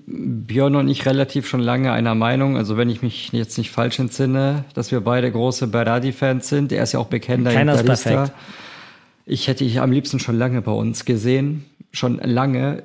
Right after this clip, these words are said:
Speaker 1: Ich krieg heute noch das Kotzen, dass ich, dass er nicht bei uns ist. Und wenn er zu Lazio geht, gut, ist ein sinnvoller Schritt. Zu Juve muss jetzt nicht sein, aber würd-, <laughs> würde auch quasi,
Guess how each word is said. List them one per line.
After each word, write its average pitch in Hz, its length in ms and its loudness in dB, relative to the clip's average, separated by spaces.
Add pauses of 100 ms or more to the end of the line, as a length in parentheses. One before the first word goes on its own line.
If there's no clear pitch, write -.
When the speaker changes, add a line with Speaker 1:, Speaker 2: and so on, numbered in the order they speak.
(120)
Speaker 1:
Ich - 240 -14
krieg - 260 -4
heute 139 200 -2
noch 104 80 -4
das - 100 -14
Kotzen, 110 320 -6
dass 107 180 -2
ich, - 360 -10
dass 110 200 -8
er 120 100 -2
nicht 123 200 -4
bei 120 100 2
uns 117 300 0
ist. 143 400 -4 (760)
Und 123 440 -2
wenn 127 100 2
er 131 80 0
zu - 140 -4
Lazio 123 440 0
geht, 127 380 -2 (200)
gut, - 420 -4 (340)
ist - 160 -8
ein 117 200 -2
sinnvoller 117 560 0
Schritt. 131 540 -4 (1700)
Zu 131 240 -2
Juve 135 300 2
muss 127 180 0
jetzt 147 220 -4
nicht 135 160 -4
sein, 131 500 -2 (140)
aber 110 420 -2
würd-, 120 260 0
<laughs> - 20 -2
würde 127 260 2
auch 123 180 -2
quasi, 135 380 -2